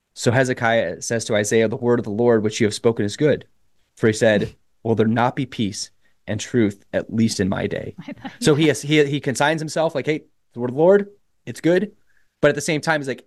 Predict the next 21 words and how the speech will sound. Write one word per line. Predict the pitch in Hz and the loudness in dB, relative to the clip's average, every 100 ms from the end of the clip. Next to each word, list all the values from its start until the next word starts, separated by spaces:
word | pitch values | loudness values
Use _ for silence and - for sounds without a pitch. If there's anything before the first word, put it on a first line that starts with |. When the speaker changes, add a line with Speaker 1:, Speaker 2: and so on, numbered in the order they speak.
| - | -2
Speaker 1:
"It'll | 151 | 0
at | 147 | 0
least | 160 - | -4 -6
be | 127 | -4
good | 135 | -4
in | 110 | -2
my | 98 95 | -4 -6
day." | 64 - - - _ | -8 -14 -20 -20 _
Speaker 2:
Yeah. | - | -4
Speaker 1:
But | 175 - - _ _ - | -2 -2 -6 _ _ -2
this | 123 226 - | 4 4 2
occurred | 160 - 208 196 104 101 - _ _ | -8 -6 -2 0 -2 -8 -20 _ _
because | - 127 147 156 107 78 - _ _ - | -6 -2 2 2 2 -4 -12 _ _ -4
of | 127 120 - _ | -2 -2 -8 _
Hezekiah | - 139 151 - 139 131 110 - _ | -4 0 0 0 0 0 -2 -8 _
lived. | 127 117 - - _ _ - | -2 -2 -2 -14 _ _ -2
And | 143 | 0
then | 147 170 | 2 0
something | - 175 170 175 | 0 -2 -2 -4
even | 160 143 | -2 -2
worse. | 147 170 - - - | 0 0 0 -8 -14